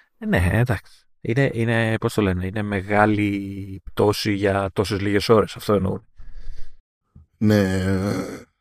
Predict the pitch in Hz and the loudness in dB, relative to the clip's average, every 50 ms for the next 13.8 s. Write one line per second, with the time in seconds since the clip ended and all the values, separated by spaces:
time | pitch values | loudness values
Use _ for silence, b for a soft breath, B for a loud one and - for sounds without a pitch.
0 | _ _ - 101 98 95 110 101 - - - 104 98 101 101 104 104 107 104 107 | _ _ -10 -6 -2 0 0 0 0 -2 -4 -4 -4 -2 -2 0 0 0 0 0
1 | 104 104 104 107 104 104 107 143 147 - - - 139 175 175 143 127 160 156 - | 0 -2 0 0 0 0 2 0 0 0 -2 -4 -4 -4 -4 -2 0 0 0 0
2 | 185 160 - 165 143 120 123 123 120 110 - - 95 107 95 110 104 107 104 104 | 0 2 4 4 4 4 4 2 2 2 0 -2 -4 0 2 2 2 4 2 2
3 | 104 95 104 107 101 104 104 104 101 101 101 104 101 101 101 - 107 - - - | 2 2 2 4 4 4 4 4 4 4 2 2 2 2 2 0 0 -2 -4 -10
4 | - - - 151 - - 160 160 139 - - - 113 107 120 113 - 131 - - | -8 -4 -4 -2 2 4 4 4 4 4 0 0 0 0 0 0 0 -2 -2 -2
5 | 147 - - 180 175 - - 139 - 151 151 151 139 - 120 117 120 127 143 135 | -8 -4 0 2 2 4 2 2 4 2 2 2 0 -4 -6 -4 0 0 0 0
6 | - 143 - 147 131 131 - - 123 120 - 127 120 104 98 101 - _ b b | -2 -2 0 0 0 0 0 -2 -4 -2 0 2 4 4 4 2 -2 _ b b
7 | b b b b b b b b b b _ _ _ _ _ _ _ _ _ _ | b b b b b b b b b b _ _ _ _ _ _ _ _ _ _
8 | _ - 120 - - 139 151 - 123 - 107 - 110 107 104 104 104 110 139 143 | _ -8 -6 -2 -2 -2 -2 -2 -4 -4 -2 0 2 2 4 4 4 4 2 2
9 | 123 117 107 127 151 156 175 170 - - - - - _ _ _ _ _ _ _ | 2 2 2 2 2 2 0 -4 -6 -8 -12 -14 -16 _ _ _ _ _ _ _
10 | _ _ - - 110 101 - 120 123 135 139 135 127 123 117 113 117 117 110 110 | _ _ -10 -8 -6 -2 0 4 4 6 6 4 4 2 2 2 2 2 2 2
11 | 107 - - 127 127 123 117 117 120 - - 117 107 104 98 - 127 127 123 123 | 0 0 4 4 6 6 6 4 0 -4 -4 -2 -2 -2 -2 -2 0 2 2 2
12 | 107 - _ - 165 143 - - 117 104 - 117 107 120 135 - - 120 117 - | 0 0 _ 4 6 6 6 4 0 -2 -2 -2 -2 -2 -2 -2 -2 -2 -2 -2
13 | _ - 214 208 190 - - 113 - - 107 98 113 139 151 | _ 4 4 6 6 6 4 2 2 2 2 2 2 0 -2